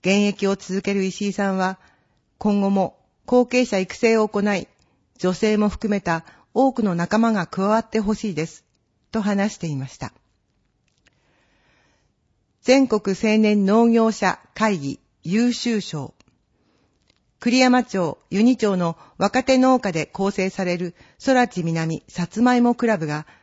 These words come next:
三月に東京で開催された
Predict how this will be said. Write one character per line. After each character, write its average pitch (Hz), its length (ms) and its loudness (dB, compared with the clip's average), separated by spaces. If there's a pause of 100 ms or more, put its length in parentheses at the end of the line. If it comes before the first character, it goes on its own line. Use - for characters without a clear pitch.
(140)
三 254 240 2
月 226 240 2
に 185 220 -4 (200)
東 240 180 4
京 233 200 0
で 226 120 0
開 226 240 -2
催 202 220 -2
さ 208 100 -6
れ 196 120 -4
た 185 260 -4